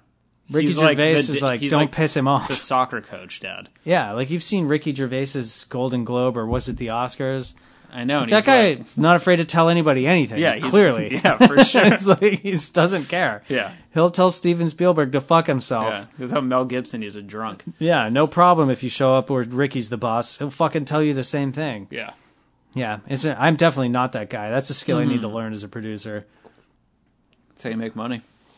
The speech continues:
Speaker 1: It is. I still have, I still have trouble talking to people like that, but, um,
Speaker 2: I'm
Speaker 1: something
Speaker 2: gonna, I'm gonna learn it, goddammit.
Speaker 1: It's like my next big hurdle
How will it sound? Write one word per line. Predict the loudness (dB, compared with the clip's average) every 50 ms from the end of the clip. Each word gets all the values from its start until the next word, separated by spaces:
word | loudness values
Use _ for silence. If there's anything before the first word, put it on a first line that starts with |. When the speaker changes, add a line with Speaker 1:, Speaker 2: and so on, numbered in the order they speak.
| _ _ _ -2
Speaker 1:
It | 2 2
is. | 2 2 2 -2 -8 -14 _ -6
I | -4 -4
still | -4 0 2 4 4
have, | 4 4 2 -2
I | -6 -4 -4
still | -4 -4 -4 -2 -2 0 0 -2 -4 -6 -8 -8
have | -6 -4 -4 -4 -6 -8 -16 _ _ _ _ _
trouble | -18 -8 -2 0 0 0 2 0 0 0 -2 -6 _ _ _
talking | -8 -4 -4 -4 -2 -4 -6
to | -6
people | -6 -6 -8 -8 -6 -6
like | -8 -8 -8 -8
that, | -10 -10 -10 -10 -12 _ _
but, | -10 -8 -6 -6 -6 -6
um, | -6 -8 -8 -8 -8 -10 -12 _ _ _ _ _ _ _ _ _ _ _ _ _ _ -20 _ -12
Speaker 2:
I'm | -4
Speaker 1:
something | -4 -2 0 0 0
Speaker 2:
gonna, | 0 -2 -2
I'm | -2 -2 -2
gonna | 0 -2 -2 -4 -6
learn | -4 -2 2 2 2 2
it, | 0 -4
goddammit. | -6 -4 -4 -4 -4 -6 -12 -10 -8 -8 -8 -10 -12 -14 -12 -10
Speaker 1:
It's | -4 2 2
like | 2 4
my | 4 2 2
next | 4 2 2 0 0
big | -2 -2 -2 0
hurdle | 2 0 2 2 2 0 -2 -4